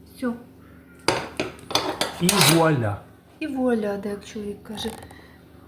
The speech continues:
Speaker 1: Сюди надо підправили трошечки. Дивіться, я зараз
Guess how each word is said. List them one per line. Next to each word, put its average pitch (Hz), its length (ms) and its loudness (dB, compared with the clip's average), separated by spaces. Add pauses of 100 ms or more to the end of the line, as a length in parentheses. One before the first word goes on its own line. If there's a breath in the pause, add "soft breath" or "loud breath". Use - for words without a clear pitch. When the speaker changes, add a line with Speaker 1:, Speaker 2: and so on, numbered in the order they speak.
(320 loud breath)
Speaker 1:
Сюди 269 260 -4
надо 233 280 0
підправили 254 880 -4
трошечки. - 720 -8 (1300 loud breath)
Дивіться, 214 420 -6 (160)
я 247 200 -8 (420)
зараз 233 280 2